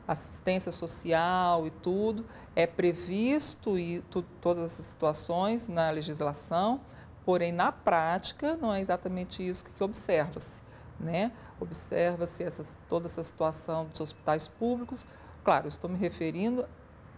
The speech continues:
sobretudo, ao, a, aos estabelecimentos públicos, né? Mas é, é preciso que ha-, haja prática efetiva, né,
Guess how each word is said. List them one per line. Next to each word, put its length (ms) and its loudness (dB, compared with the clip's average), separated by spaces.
sobretudo, 920 2
ao, 340 4
a, 480 0
aos 680 -2
estabelecimentos 600 0
públicos, 580 -4
né? 220 -2
Mas 720 -2
é, 880 2
é 120 4
preciso 800 -2
que 280 -6
ha-, 140 -4
haja 420 2
prática 640 2
efetiva, 880 0
né, 300 0